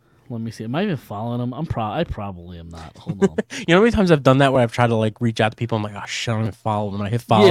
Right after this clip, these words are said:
Speaker 1: Yeah, like, I, I
Speaker 2: <laughs> And
Speaker 1: gotta
Speaker 2: I
Speaker 1: follow.
Speaker 2: automatically D M. <laughs>
Speaker 1: All right. Let's, let's see
Speaker 2: I'm like,
Speaker 1: this.
Speaker 2: "Oh, shit, did they just see that?" Then I realize, like, this is Jalen Hurts.
Speaker 1: Invite
Speaker 2: He doesn't
Speaker 1: someone to
Speaker 2: <laughs> you
Speaker 1: chat.
Speaker 2: know?
Speaker 1: All right,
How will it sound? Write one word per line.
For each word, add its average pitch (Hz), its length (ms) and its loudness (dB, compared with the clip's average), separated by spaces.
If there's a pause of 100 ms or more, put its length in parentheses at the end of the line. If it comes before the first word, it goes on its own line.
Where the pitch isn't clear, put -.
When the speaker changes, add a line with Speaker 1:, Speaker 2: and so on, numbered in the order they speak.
Speaker 1:
Yeah, 131 120 0
like, 147 140 2
I, 160 60 2
I 165 40 4
Speaker 2:
<laughs> - 20 4
And 190 100 6
Speaker 1:
gotta 202 120 6
Speaker 2:
I - 20 2
Speaker 1:
follow. 208 240 10
Speaker 2:
automatically 180 480 4
D 151 260 4
M. 156 220 4 (400)
<laughs> - 380 -20
Speaker 1:
All 127 100 -6 (100)
right. 95 180 -10 (340)
Let's, 151 340 -4
let's 175 180 -4
see 139 140 -2
Speaker 2:
I'm 120 60 0
like, 143 140 -2
Speaker 1:
this. 127 100 -4
Speaker 2:
"Oh, - 20 -6
shit, 123 280 2
did 113 100 0
they 123 100 2
just 123 240 -4
see 113 160 -2
that?" 131 260 2 (1900)
Then 165 120 0
I 160 40 6
realize, 127 440 4
like, 110 320 -6 (640)
this - 920 -14
is - 20 -8
Jalen 123 300 6
Hurts. - 40 0
Speaker 1:
Invite 143 240 2
Speaker 2:
He 120 80 -2
doesn't 113 120 2
Speaker 1:
someone 151 200 0
to 135 120 -2
Speaker 2:
<laughs> 214 40 10
you 208 80 6
Speaker 1:
chat. 170 320 2
Speaker 2:
know? 214 60 6
Speaker 1:
All 202 80 -2
right, 220 40 0